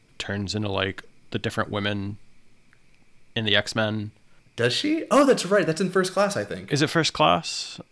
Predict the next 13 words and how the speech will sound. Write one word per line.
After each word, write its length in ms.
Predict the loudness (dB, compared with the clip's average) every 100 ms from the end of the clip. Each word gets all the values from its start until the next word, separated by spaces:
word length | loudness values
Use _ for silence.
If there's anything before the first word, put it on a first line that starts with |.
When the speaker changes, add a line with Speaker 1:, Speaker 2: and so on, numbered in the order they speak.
| _ _ _
Speaker 2:
Yeah, 720 | -6 -2 0 0 -2 -2 -6 -2
'cause 160 | -2
she 80 | 0
turns 260 | 4 4 6
into, 200 | 4 4
like, 280 | 4 4 4
uh, 420 | 4 4 2 -2 -10 _ _ _ _ _ _ _ _ _ _ _ _ _ _ _ _ _ _ _ _ _
she 140 | -10
turns 220 | -2 -2 0
into 160 | -2
Jean, 420 | -2 -4 -2 -2
doesn't 280 | -4 -6 -8
she? 320 | -8 -8 -10